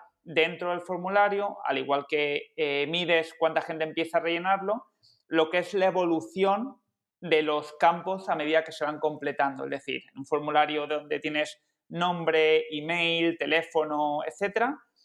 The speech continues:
ver cuánta gente interactúa con cada uno de esos campos.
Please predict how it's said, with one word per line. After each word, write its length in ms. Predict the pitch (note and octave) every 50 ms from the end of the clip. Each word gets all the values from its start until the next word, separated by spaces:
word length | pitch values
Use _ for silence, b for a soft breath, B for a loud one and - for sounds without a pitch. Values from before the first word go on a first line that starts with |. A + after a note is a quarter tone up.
| _ _ _ -
ver 380 | D#3 D3+ F3+ F3+ F3+ G3 F#3+ -
cuánta 360 | G3+ G3+ G3+ G3+ F#3+ G#3 G3
gente 360 | G3 - G#3 G#3 G3+ G3 G#3+
interactúa 640 | G#3 G3 G3 F3+ D3+ D3 - - - E3 F3 F3 F3
con 180 | E3+ D#3 D#3
cada 160 | - D#3 D3 D3
uno 140 | D3 D3
de 40 | D3
esos 220 | D3 - C#3 B2 -
campos. 520 | - C#3 C#3 C3+ B2+ - C#3 - - _